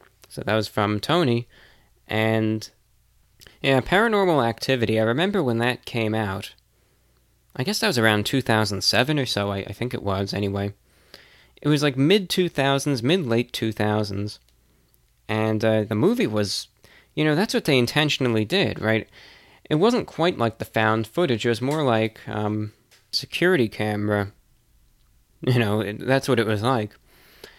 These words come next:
And I remember I saw it, and it was creepy, but I wasn't,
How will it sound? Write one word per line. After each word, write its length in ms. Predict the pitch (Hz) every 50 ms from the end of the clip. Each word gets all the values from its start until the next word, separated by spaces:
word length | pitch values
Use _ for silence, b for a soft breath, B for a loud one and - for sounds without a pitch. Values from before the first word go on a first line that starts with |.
| B B B B
And 100 | - 151
I 40 | 160
remember 440 | 165 175 214 254 269 247 190 151 127
I 100 | 113 113
saw 420 | - - - 175 202 185 123 110
it, 240 | 113 110 110 - - - - _ _ _ _ _ _ _ _ _ _ _ _ - _ _ -
and 680 | 131 131 127 127 127 127 127 123 123 120 120 117 - - _ _ _ _ _ _ _ _ _ - _ _ _ _ _ _ -
it 120 | 165 202
was 180 | 233 247 226 -
creepy, 480 | - - 214 233 240 214 - 120 117
but 160 | 113 - 123
I 60 | 151 175
wasn't, 520 | 196 247 269 277 - 247 202 165 147 -